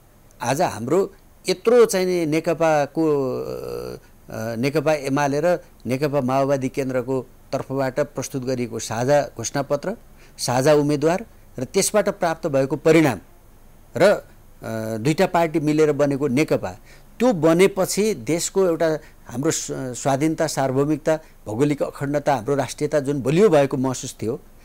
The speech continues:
आज त्यो नेकपा, अ, एउटै नरहँदा र आज नेकपा एमालेको आन्तरिक जीवनमा चाहिँ नि, अ, खलबल पैदा हुँदाखेरि आज त्यो राष्ट्रियता कमजोर भइराखेको छ। राष्ट्रियता कमजोर भइरहेको छ,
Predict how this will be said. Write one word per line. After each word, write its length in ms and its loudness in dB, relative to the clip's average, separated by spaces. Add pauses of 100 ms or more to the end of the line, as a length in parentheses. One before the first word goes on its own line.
(340)
आज 200 2 (540)
त्यो 360 4 (220)
नेकपा, 540 2
अ, 560 -8
एउटै 340 2
नरहँदा 480 2 (400)
र 60 0
आज 280 0
नेकपा 420 0
एमालेको 480 0
आन्तरिक 360 -2
जीवनमा 420 0
चाहिँ 200 0
नि, 120 -2 (300)
अ, 120 -8
खलबल 400 4
पैदा 280 2
हुँदाखेरि 480 -2 (280)
आज 180 -2
त्यो 140 -2
राष्ट्रियता 440 0
कमजोर 360 0
भइराखेको 460 -10
छ। 120 -18 (800)
राष्ट्रियता 440 2
कमजोर 360 -2
भइरहेको 420 0
छ, 100 -6